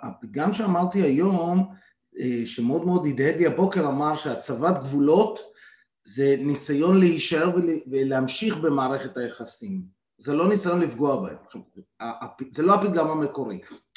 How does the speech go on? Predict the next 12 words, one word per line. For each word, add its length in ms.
הפתגם 360
המקורי 680
היה, 180
הפתגם 480
המקורי 440
אמר 240
ככה, 340
"אם 160
מישהו 360
מציב 520
לך 260
גבולות, 840